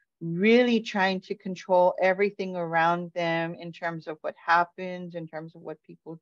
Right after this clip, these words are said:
do, in terms of what they do, in terms of what happens to them, et cetera. And of course, we know that,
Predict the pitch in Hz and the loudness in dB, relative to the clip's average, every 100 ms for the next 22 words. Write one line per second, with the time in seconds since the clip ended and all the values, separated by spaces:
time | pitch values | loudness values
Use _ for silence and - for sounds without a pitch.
0 | - 196 202 196 196 196 - _ _ - | -6 -4 0 0 0 -2 -6 _ _ -12
1 | 170 175 160 160 156 160 - 190 208 202 | -8 -6 -8 -8 -10 -12 -6 0 2 2
2 | 208 196 202 170 170 165 170 160 165 - | 0 -2 -2 -8 -12 -12 -14 -12 -12 -12
3 | - 196 196 196 - - 190 185 185 185 | 0 0 0 -8 -10 -10 -8 -8 -6 -8
4 | 190 175 _ 180 175 170 156 151 _ _ | -10 -16 _ 0 2 0 -2 -6 _ _
5 | _ _ _ _ 214 226 220 214 _ - | _ _ _ _ 4 6 4 -2 _ -6
6 | 180 - 202 196 202 202 - - 185 190 | -6 -4 4 6 6 0 -16 -6 -2 -2
7 | 180 190 175 165 165 170 _ 165 165 165 | 0 2 2 0 -4 -12 _ -2 2 4
8 | 160 160 160 | 4 2 0